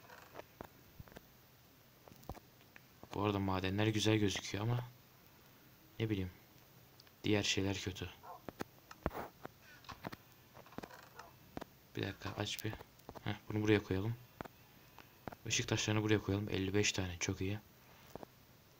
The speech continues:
Evet, bunu cevher olarak almayacaktık aslında ama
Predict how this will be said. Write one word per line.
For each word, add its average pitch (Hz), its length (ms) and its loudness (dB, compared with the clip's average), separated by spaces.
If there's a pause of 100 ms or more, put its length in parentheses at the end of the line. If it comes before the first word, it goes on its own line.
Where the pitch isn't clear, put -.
(680)
Evet, 98 300 2
bunu 104 100 4
cevher 101 300 4
olarak 98 320 2
almayacaktık 95 560 0
aslında 92 320 0
ama 107 220 -2